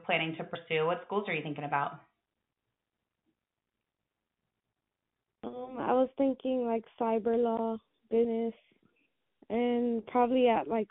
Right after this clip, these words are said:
Speaker 2: Saint Thomas University.
Speaker 1: Okay.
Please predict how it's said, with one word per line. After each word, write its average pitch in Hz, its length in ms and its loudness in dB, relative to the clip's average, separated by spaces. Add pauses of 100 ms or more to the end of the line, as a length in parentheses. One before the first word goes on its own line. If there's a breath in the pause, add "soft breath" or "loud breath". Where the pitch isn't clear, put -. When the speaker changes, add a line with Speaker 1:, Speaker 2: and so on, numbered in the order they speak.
Speaker 2:
Saint 226 260 0
Thomas 220 400 -2
University. 214 840 -4 (1300)
Speaker 1:
Okay. 196 220 -12